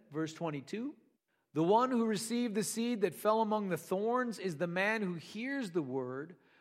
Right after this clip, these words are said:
but the worries of this life and the deceitfulness of wealth choke it, making it unfruitful."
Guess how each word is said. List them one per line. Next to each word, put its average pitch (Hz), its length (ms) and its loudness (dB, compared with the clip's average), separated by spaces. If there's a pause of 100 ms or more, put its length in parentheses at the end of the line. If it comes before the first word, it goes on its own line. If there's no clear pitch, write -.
but 170 120 0
the 202 80 6
worries 233 540 2
of 185 160 -2
this 247 280 0
life 165 380 2
and 196 100 -4
the 175 80 0
deceitfulness 208 800 -2
of 143 140 -4
wealth 175 400 2
choke - 380 -4
it, 160 280 -6 (460)
making 214 420 0
it 190 100 2
unfruitful." 190 800 -4